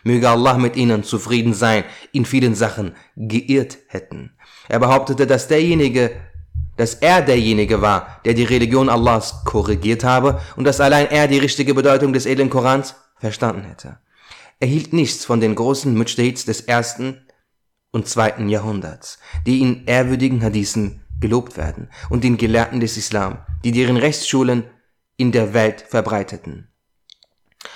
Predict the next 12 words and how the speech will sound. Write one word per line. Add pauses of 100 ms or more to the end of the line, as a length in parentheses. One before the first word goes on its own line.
(100)
Aus
diesem
Grund
kamen
jene,
die
in
religiösen
Anliegen
Autoritäten
waren, (480)
zusammen